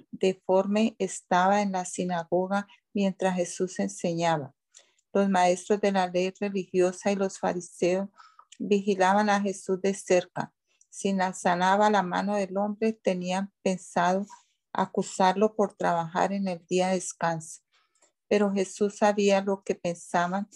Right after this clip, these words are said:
y le dijo al hombre con la mano deforme, "Ven y ponte de pie frente a todos."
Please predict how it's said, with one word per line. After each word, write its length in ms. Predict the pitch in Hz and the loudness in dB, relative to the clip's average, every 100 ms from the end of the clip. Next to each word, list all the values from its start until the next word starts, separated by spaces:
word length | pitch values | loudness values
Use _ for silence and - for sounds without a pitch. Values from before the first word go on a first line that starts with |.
| _ _ | _ _
y 140 | 196 185 | -4 0
le 160 | 185 | 0
dijo 340 | 180 185 185 196 | 0 -2 0 2
al 220 | 180 180 | 2 0
hombre 360 | 185 190 202 - | -4 -4 -6 -4
con 140 | 185 | -4
la 100 | 175 | -2
mano 340 | 175 175 180 190 | -4 -4 -4 -4
deforme, 560 | 170 - 170 165 147 - _ _ _ _ _ _ | -6 -2 -2 -2 -10 -16 _ _ _ _ _ _
"Ven 440 | 190 208 240 302 - | 0 4 4 0 -4
y 100 | 190 | -6
ponte 460 | - 196 208 - 208 | 0 0 0 0 2
de 140 | 180 | 0
pie 340 | - 190 202 | 0 0 0
frente 420 | 202 202 196 - 156 | 0 -4 -4 -2 -4
a 80 | |
todos." 640 | - 170 160 135 135 - | 0 0 2 0 -10 -16